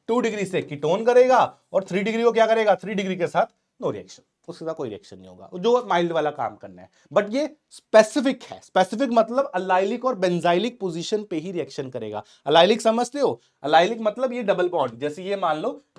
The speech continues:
ये डबल बॉन्ड है, डबल बॉन्ड का ये कार्बन allylic होता है और benzylic कैसा होता है? ये आपका बेंजीन है,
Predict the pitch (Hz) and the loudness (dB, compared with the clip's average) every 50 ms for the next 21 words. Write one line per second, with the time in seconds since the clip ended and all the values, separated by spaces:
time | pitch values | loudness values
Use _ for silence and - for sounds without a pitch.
0 | - 175 196 202 180 190 196 196 196 190 190 226 277 - 285 285 277 233 247 226 | -8 -2 2 4 4 4 2 2 2 0 2 0 0 -2 -2 0 0 0 0 2
1 | 233 226 220 220 - 269 262 196 147 160 196 196 202 208 196 185 185 170 202 196 | 2 2 2 2 0 -4 -6 -4 -4 -4 -4 -2 0 0 0 0 0 -2 -4 -6
2 | 180 170 147 139 139 135 131 131 127 117 - 110 101 - - _ _ _ - 156 | -4 -2 -2 -2 -2 -4 -6 -10 -10 -10 -8 -8 -10 -10 -12 _ _ _ -6 -2
3 | 160 170 165 165 165 175 165 180 208 233 233 233 220 220 233 240 233 226 - 226 | -2 -2 -2 2 4 4 4 4 2 0 0 0 2 4 4 4 2 4 4 2
4 | 180 127 - _ _ _ _ _ _ _ 131 123 143 220 208 208 202 202 220 214 | 2 2 0 _ _ _ _ _ _ _ -16 -8 -2 0 2 2 2 4 2 2
5 | 185 196 185 180 165 147 175 175 202 208 220 254 294 285 | 4 2 0 -2 -4 -6 -8 -6 -4 -4 -4 -4 -4 -6